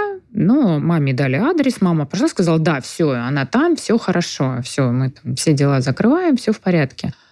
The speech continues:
А потом <laughs> далее был очень, э,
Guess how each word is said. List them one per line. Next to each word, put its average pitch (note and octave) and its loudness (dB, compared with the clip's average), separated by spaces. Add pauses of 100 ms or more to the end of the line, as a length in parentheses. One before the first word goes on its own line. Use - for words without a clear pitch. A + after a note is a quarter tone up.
(140)
А - 0
потом B3+ 2 (100)
<laughs> - -16
далее F#3 2 (440)
был F#3+ 2
очень, E3 0
э, C#3 0